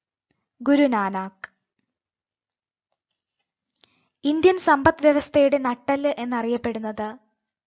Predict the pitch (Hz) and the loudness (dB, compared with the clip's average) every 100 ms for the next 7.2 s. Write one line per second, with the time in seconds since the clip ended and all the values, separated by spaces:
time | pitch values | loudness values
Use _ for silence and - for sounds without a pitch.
0 | _ _ _ _ _ 262 254 247 269 277 | _ _ _ _ _ -4 -4 -4 -6 -6
1 | 220 185 202 190 190 _ _ _ _ _ | -6 -10 -12 -14 -14 _ _ _ _ _
2 | _ _ _ _ _ _ _ _ _ _ | _ _ _ _ _ _ _ _ _ _
3 | _ _ _ _ _ _ _ _ - 285 | _ _ _ _ _ _ _ _ 0 4
4 | 302 330 330 320 302 294 285 - 262 254 | 4 4 2 0 2 0 0 -4 -4 -2
5 | 285 240 208 190 190 _ _ _ _ _ | -2 -2 -2 -6 -10 _ _ _ _ _
6 | _ _ _ _ _ _ _ - 277 262 | _ _ _ _ _ _ _ -6 -4 -2
7 | 240 202 | -2 -4